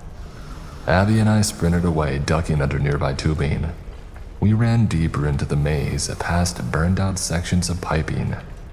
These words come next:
charred computer stations, melted walls. All the while, sounds of crashing metal followed us. Colton, he was gaining on us.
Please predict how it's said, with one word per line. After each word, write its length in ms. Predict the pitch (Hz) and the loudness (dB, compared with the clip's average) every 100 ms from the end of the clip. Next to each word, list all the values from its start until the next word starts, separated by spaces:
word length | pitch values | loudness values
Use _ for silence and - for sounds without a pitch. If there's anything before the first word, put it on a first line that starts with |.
| - | -14
charred 380 | - - 90 104 | -6 -2 2 0
computer 500 | - 107 - 87 80 | 2 2 2 0 0
stations, 600 | 76 - 67 69 143 73 | -2 -2 -2 0 0 0
melted 380 | 160 - 82 - | 2 2 0 0
walls. 640 | 69 147 147 - - - - - - - - - - - | 0 0 0 -2 -4 -4 -6 -14 -14 -14 -14 -14 -14 0
All 240 | 117 117 | 2 4
the 100 | 123 | 4
while, 480 | 110 85 78 76 71 | 4 4 4 2 0
sounds 400 | - 69 73 73 | -2 0 0 0
of 140 | 73 | -4
crashing 580 | - 78 80 90 101 95 | -2 0 2 2 2 4
metal 240 | 80 80 - | 2 0 0
followed 380 | 143 151 151 | 0 0 0
us. 440 | - - 78 - - - - - - - - - - | -2 -2 -4 -4 -6 -12 -16 -16 -16 -16 -16 -16 -12
Colton, 600 | - - 80 - 69 71 73 | -2 2 2 2 0 0 0
he 180 | 73 | 0
was 160 | 85 82 - | 0 0 0
gaining 280 | 73 76 71 | 2 2 2
on 160 | 69 | 0
us. 380 | 69 76 - - | 0 -2 -2 -6